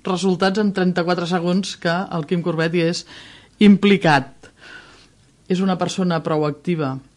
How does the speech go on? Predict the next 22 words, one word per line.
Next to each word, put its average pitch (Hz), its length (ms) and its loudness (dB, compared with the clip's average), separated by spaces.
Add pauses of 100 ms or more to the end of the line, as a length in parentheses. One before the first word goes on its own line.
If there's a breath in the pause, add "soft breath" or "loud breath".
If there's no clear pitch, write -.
(680)
a 135 160 -6
xarxes, 139 1040 -8
que - 120 -14
el 131 580 -12
trobem, 180 600 -4
porta 165 420 -6
un 151 200 -4
blog 151 420 -4 (680 soft breath)
que - 120 -14
es 143 120 -10
diu 156 180 -6
barretades 151 880 -4
dos 151 260 -8
mil 160 160 -4
divuit 156 600 -6 (600 soft breath)
punt 175 340 0
blogspot 156 880 -6 (200)
punt 160 460 -2
com 147 260 -4 (200)
punt 147 320 -6
E 143 160 -4
S, 160 260 -4